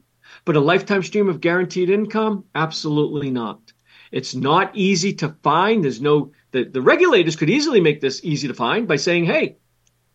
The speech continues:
you must disclose before the sale is even made or the discussion is even given.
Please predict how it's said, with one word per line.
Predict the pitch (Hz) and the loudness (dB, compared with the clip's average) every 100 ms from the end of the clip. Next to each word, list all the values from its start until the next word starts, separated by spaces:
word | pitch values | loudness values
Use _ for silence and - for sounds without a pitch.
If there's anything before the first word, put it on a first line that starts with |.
| _ _ | _ _
you | 170 185 202 | 2 4 6
must | 185 196 - | 4 0 -2
disclose | 170 - 165 190 233 196 - _ _ _ _ _ _ _ | -4 0 6 6 6 2 -12 _ _ _ _ _ _ _
before | 180 160 202 233 | -4 4 6 6
the | |
sale | 180 - 226 208 | 4 4 4 4
is | 160 | 2
even | 202 175 135 | 0 -2 -2
made | 175 277 185 | -2 -2 -4
or | - | -6
the | 151 170 | -4 -4
discussion | - - 220 214 196 | -4 -2 -2 -2 -2
is | 180 | 0
even | 202 185 170 | 0 0 0
given. | 131 214 277 | 2 2 2